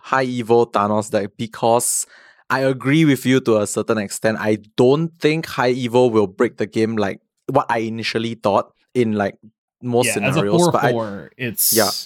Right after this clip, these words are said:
Speaker 1: exactly. It's because it's a four four. But in a Thanos deck, Thanos Lockjaw specifically, the Wasp is god-like. Like, like, the Wasp.
Speaker 2: Oh, the
Speaker 1: Oh my
Speaker 2: Wasp is
Speaker 1: god.
Speaker 2: unreal.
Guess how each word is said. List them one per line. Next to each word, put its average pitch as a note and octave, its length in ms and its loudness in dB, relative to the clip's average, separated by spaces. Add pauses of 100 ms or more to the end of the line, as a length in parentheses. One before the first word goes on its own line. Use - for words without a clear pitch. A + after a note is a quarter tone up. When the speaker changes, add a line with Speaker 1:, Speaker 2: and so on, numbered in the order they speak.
(220)
Speaker 1:
exactly. A2+ 560 0
It's G#2 120 -6
because B2 340 -2
it's G2+ 140 -10
a G2 60 -4
four F#2+ 220 -6
four. F#2+ 240 -8 (200)
But C#3 160 2
in D3+ 100 2
a D3 100 2
Thanos C#3+ 500 -2
deck, D#3+ 300 0
Thanos C3 320 2
Lockjaw C3 340 0
specifically, B2 800 -4 (160)
the A#2 120 4
Wasp B2 400 2
is A2+ 220 2
god-like. G2 580 0
Like, G2 220 -4
like, G#2 160 -4
the A2 120 4
Wasp. G#2+ 380 2
Speaker 2:
Oh, F#3 60 4
the F#3 80 2
Speaker 1:
Oh F#3+ 40 2
my F#3 40 4
Speaker 2:
Wasp C4 300 0
is F#3 120 4
Speaker 1:
god. - 200 -8
Speaker 2:
unreal. D3 880 2